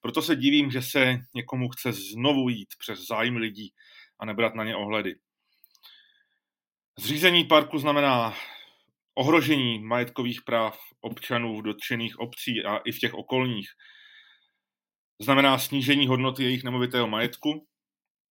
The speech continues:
a návštěvníkům oblasti přinese vlastně jen další omezení a další zákazy. A co z toho?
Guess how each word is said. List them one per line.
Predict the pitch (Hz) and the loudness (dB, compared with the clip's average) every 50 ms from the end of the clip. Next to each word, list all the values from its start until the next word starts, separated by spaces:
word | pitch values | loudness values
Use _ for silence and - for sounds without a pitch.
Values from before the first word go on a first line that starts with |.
| _ _ _ _ _ _ - - - - - | _ _ _ _ _ _ -14 -14 -12 -4 0
a | 139 120 113 113 113 110 110 107 101 - - - | 2 4 6 6 4 2 2 -2 -4 -6 -8 -6
návštěvníkům | 123 117 117 113 - - 143 131 120 139 127 131 139 135 131 123 127 - _ _ _ _ _ _ - | -6 -4 -4 -6 -2 0 0 0 0 0 -2 -2 -2 -4 -4 -4 -6 -10 _ _ _ _ _ _ -2
oblasti | 135 127 135 139 139 135 - - - 110 90 - _ _ _ _ _ _ _ _ _ _ _ _ | 0 2 4 4 4 2 0 -6 -6 -8 -8 -8 _ _ _ _ _ _ _ _ _ _ _ _
přinese | - - 120 117 117 113 - - 117 110 | -6 -4 -2 -2 -2 -2 -2 -2 -2 0
vlastně | 117 110 - - 98 117 113 | 0 -2 -2 -4 -4 -2 -2
jen | 117 113 107 | -2 0 2
další | 110 113 110 - - - 117 98 | 2 2 2 0 -2 -6 -6 -4
omezení | 110 113 117 110 104 113 104 104 104 104 101 | -4 -4 -4 -2 -2 -4 -4 -4 -6 -6 -6
a | 104 | -6
další | 104 104 101 98 - - 107 | -6 -6 -6 -6 -8 -6 -4
zákazy. | 104 104 101 104 - 117 104 90 92 - _ _ _ _ _ _ _ _ _ _ _ _ _ _ _ _ _ _ _ _ _ _ _ _ _ _ _ _ _ _ _ _ _ _ _ _ _ _ _ _ _ _ _ _ _ _ _ _ _ _ _ _ _ _ _ _ _ _ _ _ - | -2 -2 -2 -2 -4 -6 -8 -8 -10 -12 _ _ _ _ _ _ _ _ _ _ _ _ _ _ _ _ _ _ _ _ _ _ _ _ _ _ _ _ _ _ _ _ _ _ _ _ _ _ _ _ _ _ _ _ _ _ _ _ _ _ _ _ _ _ _ _ _ _ _ _ 4
A | 131 127 127 123 117 - - - - - - - - | 6 8 8 6 4 0 -6 -14 -18 -20 -20 -18 -12
co | - - 127 120 | -8 -4 -4 -4
z | - - - | -4 -2 2
toho? | - 147 143 160 151 151 151 | 4 6 6 8 6 6 4